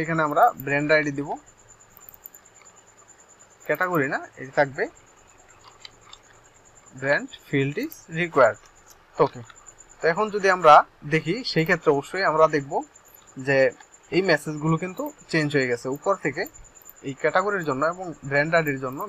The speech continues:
message ছিল এর সাথে আইডি সহ, কিন্তু এখন এই আইডিগুলো কিন্তু থাকবে না। তো একবার just reload করে নেই, Ok। Then এখন যদি আমি সাবমিটে click করি, সাবমিটে click করার সাথে সাথে তো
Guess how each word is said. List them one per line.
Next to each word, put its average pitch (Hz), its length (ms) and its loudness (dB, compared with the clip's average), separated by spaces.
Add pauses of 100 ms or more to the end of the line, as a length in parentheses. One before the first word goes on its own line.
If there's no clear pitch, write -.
message 160 300 -8
ছিল 139 140 -6 (580)
এর 143 120 0
সাথে 175 200 6 (260)
আইডি 139 220 4 (140)
সহ, 127 120 -2 (420)
কিন্তু 160 240 -2
এখন 214 200 -4
এই 208 140 4
আইডিগুলো 190 400 4
কিন্তু 214 180 -8 (160)
থাকবে 139 300 4
না। 113 60 -8 (580)
তো - 120 -4
একবার 165 280 6
just 165 240 6
reload 170 300 -2
করে 151 180 8
নেই, 254 100 -2 (1800)
Ok। 165 160 -4 (1300)
Then 131 140 6 (200)
এখন 175 200 -6
যদি 175 180 -2
আমি 180 100 -6 (200)
সাবমিটে 190 400 2
click 151 240 0
করি, 160 140 0 (220)
সাবমিটে 180 360 2
click 160 200 -4
করার 151 200 4
সাথে 131 200 4
সাথে 127 180 -8 (840)
তো - 40 -12